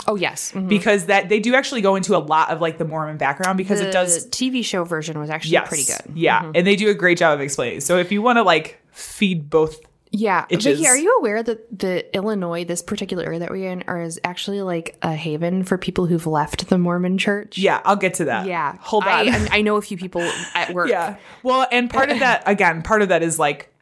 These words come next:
Speaker 2: because during this time, they had, so they were in Missouri, but it's, it's, it was, like, right on the Missouri-Illinois border.
Speaker 1: Mm-hmm.
Speaker 2: So it's, Illinois is actually, like, a big place for Mormon history itself.
Speaker 1: Mm-hmm.
Speaker 2: So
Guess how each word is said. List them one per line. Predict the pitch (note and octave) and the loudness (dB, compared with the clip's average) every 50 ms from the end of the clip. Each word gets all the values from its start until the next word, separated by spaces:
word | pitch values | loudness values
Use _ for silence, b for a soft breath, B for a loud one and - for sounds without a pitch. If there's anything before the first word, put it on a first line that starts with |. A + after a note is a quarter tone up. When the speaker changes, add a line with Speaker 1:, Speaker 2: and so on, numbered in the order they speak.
| _ _ _ _ - F3+ | _ _ _ _ -6 0
Speaker 2:
because | D#3+ G#3 G3 - A3+ G#3 G3 F#3+ F#3+ F#3 F#3 F3+ F3 F3+ - - D#3 D3 D3 | 2 2 2 2 2 4 4 4 4 2 2 2 0 -2 -2 -4 -8 -4 0
during | - G3 F#3 F3+ F3+ F3+ F3 | 2 4 4 4 2 2 2
this | F3+ F#3+ - | 0 0 2
time, | - E4+ G4 G4 D#4+ A3+ G3 F#3+ G3 G#3+ A#3 C#4+ D#4+ C#4 - F3+ | 2 4 4 6 6 4 4 4 4 2 2 0 -2 -4 -8 -6
they | - F3 G3+ G#3 A#3+ | 0 2 4 4 4
had, | B3 B3 A#3 A3 G#3 - | 4 4 2 2 2 2
so | - A#3 A3 G#3+ G#3 G3+ G3 G3 | 2 4 4 6 6 6 4 4
they | E3+ A3 A#3+ | 4 2 2
were | C4 D#4 D#4+ D#4+ D#4 - | 2 2 2 2 2 2
in | - - G#3+ A3+ A3 | 2 2 2 4 4
Missouri, | G#3+ G3 D#3+ F#3 F3+ F#3 F3+ F3 | 2 2 2 2 2 2 2 2
but | E3+ E3+ | 2 0
it's, | E3+ E3+ E3+ F3+ - | 0 0 -2 -4 -2
it's, | - F#3 F3+ - - | -4 -2 -2 -2 -2
it | G3+ A#3+ | -2 -2
was, | C4 D4 | 0 2
like, | D#4+ D4+ A3+ F3+ D#3 | 2 0 0 2 2
right | F3 E3+ D3+ | 2 2 2
on | E3 F3+ | 2 0
the | F#3+ F3+ | 0 0
Missouri-Illinois | F3+ E3+ D#3 D#3+ E3+ E3 D#3+ D3 D#3 D#3+ D#3 D#3 D3+ D3+ | 0 -2 0 2 2 2 2 2 0 -2 -2 -4 -6 -6
border. | D3 - C#3 B2 - - F2+ A2 C4+ - | -6 -6 -6 -8 -6 -8 -8 -10 -8 -8
Speaker 1:
Mm-hmm. | F#3+ F3 D3+ - - - | -8 -8 -8 -10 -12 -6
Speaker 2:
So | - - G#3+ G#3 G3+ | -2 0 2 4 4
it's, | G3+ F#3+ G3 - - _ - F#3 F#3 F3+ F3+ - | 2 2 -2 -6 -8 _ -8 -4 -4 -4 -2 0
Illinois | F#3+ G#3 A3+ A3+ G#3 F#3 F3+ F3 E3+ E3 | 2 2 4 4 4 4 4 2 2 2
is | D#3+ D3 | 2 0
actually, | D#3+ D#3 D#3 D#3 - E3+ D#3+ | 0 0 -2 -2 -4 -2 0
like, | D#3+ D#3 D3 D#3 | 0 0 0 -2
a | |
big | D3 C#3+ D3 D#3 D3 | -2 -2 -4 -4 -2
place | - E3 D3 D3+ - | -2 -2 -2 -2 -4
for | D#3+ D3+ | -6 -6
Mormon | D3+ C#3+ D3 E3+ G#3 A#3 | -4 -4 -2 0 2 2
history | A#3+ C4+ C4 - - D#4+ E4 D#4 | 2 2 2 0 -2 -2 0 -2
itself. | - - A3 A#3 D3 D#3+ F#3 - - | 0 0 2 2 2 2 0 0 -6
Speaker 1:
Mm-hmm. | - - - - - - - _ _ _ _ - - | -18 -20 -20 -20 -20 -20 -20 _ _ _ _ -4 -2
Speaker 2:
So | - G#3+ G3 F#3+ F#3 F3+ F3+ F3 F3 F3 E3+ | 2 4 4 4 6 4 4 4 4 2 0